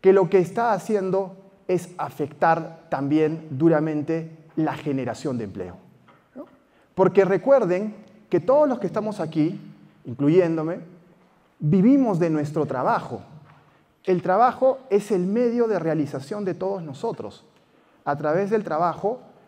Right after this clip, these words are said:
nosotros satisfacemos nuestras necesidades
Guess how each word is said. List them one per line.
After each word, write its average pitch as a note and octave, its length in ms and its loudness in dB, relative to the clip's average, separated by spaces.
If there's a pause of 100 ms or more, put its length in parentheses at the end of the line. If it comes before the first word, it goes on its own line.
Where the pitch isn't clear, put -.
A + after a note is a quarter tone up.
nosotros D3+ 380 -4
satisfacemos F#3+ 840 -6
nuestras D#3+ 320 -10
necesidades C#3+ 880 -4